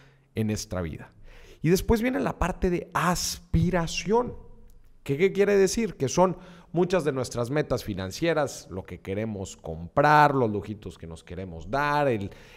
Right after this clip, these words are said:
el tener diferentes activos e inversiones que nos estén, eh, dando algún flujo o que estén aumentando nuestro patrimonio. Toda la parte aspiracional es esta segunda parte.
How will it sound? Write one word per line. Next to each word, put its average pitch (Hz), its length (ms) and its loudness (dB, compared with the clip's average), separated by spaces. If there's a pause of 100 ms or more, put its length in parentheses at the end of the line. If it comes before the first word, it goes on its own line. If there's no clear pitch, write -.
(140)
el 92 480 -6
tener 107 420 0 (960)
diferentes 120 600 -2
activos 131 500 2
e 117 40 -2
inversiones 113 800 -2
que 90 260 -8
nos 90 240 -12
estén, 104 440 -4 (320)
eh, - 320 -12 (140)
dando 98 640 -2 (160)
algún 95 360 -2
flujo 156 840 4
o 135 420 2
que 98 220 -4
estén 110 240 -4
aumentando 98 540 -2
nuestro - 280 -10
patrimonio. 143 680 -8 (340)
Toda 160 180 4
la 127 180 -8
parte 135 360 -6 (120)
aspiracional 156 1400 -2 (600)
es - 240 -10
esta 101 260 -12
segunda 90 720 -8
parte. - 320 -6